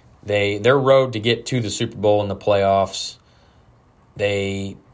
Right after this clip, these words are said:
first round, the wild card round, they beat Las Vegas at home. Then the last two games, uh, they went on the road. They beat the Tennessee Titans and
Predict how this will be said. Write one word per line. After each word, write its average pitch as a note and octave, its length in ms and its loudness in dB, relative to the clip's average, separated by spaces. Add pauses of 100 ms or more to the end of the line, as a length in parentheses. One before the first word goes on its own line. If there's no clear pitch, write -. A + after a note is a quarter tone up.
(200)
first C#3 260 2
round, B2 220 2
the G2+ 60 -2
wild B2+ 280 4
card B2 220 2
round, A2 480 -2
they G2 240 -4
beat B2 400 -4
Las G#2 260 0
Vegas G#2 500 -4
at G2+ 200 -2
home. B2 500 -2 (680)
Then F#2+ 360 -6
the F#2 80 -6
last A2+ 300 -2
two A#2 160 -4
games, A2 560 -4
uh, G2 280 -6
they F#2+ 100 -4
went A2 200 -2
on G#2 140 -2
the F#2 80 -8
road. G#2+ 420 2
They F#2+ 120 -4
beat G#2+ 240 -6
the - 60 -20
Tennessee G#2 360 -8
Titans A2+ 760 -2 (640)
and G2 540 -6